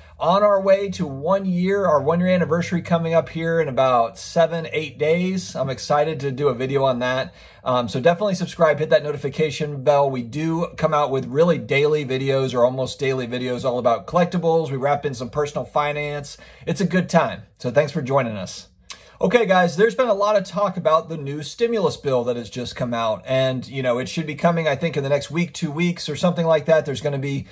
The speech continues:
some new money flowing into the economy, I suppose.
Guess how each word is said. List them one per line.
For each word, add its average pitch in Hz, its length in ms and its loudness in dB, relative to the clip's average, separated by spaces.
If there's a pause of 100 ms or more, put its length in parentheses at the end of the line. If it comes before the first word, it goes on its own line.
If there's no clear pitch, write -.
(240)
some 135 240 -2
new 165 180 4
money 175 360 4
flowing 165 500 2
into 156 640 -2
the 143 160 -2
economy, 170 560 2
I 110 80 -4
suppose. 120 600 -2